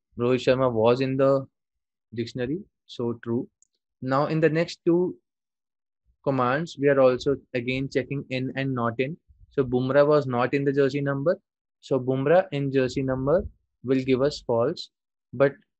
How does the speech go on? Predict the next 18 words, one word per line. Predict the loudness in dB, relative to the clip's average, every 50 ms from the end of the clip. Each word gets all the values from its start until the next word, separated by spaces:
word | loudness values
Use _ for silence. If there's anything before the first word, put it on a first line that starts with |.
| _ _ _ _
I | -2 0
have | 0 0
written | 0 -2 -2 -4 -6 -2
Pandya | -2 0 0 2 2 2 2 2
not | 2 0 0 0 0 0
in | -2 -2 -4 -6 -8 -12 _ _ _ -2
jersey | 0 0 0 -2 -4
number. | -4 -4 -2 0 0 0 0 0
It | -4 -8 -6
means | -6 -6 -4 -4 -6 -8 -10 _ _
it | -6 -4 -2
is | -2 -4 -4 -8 _ -6
true. | -4 -2 -2 -2 0 2
Why? | 2 2 2 2
Because | 0 0 0 0 0 0 -2 -6 -16 _ _ _ _ -20 -14 -8 -6
Pandya | -4 -2 0 0 2
was | 2 2 0 0
not, | -2 -4 -4 -6 -6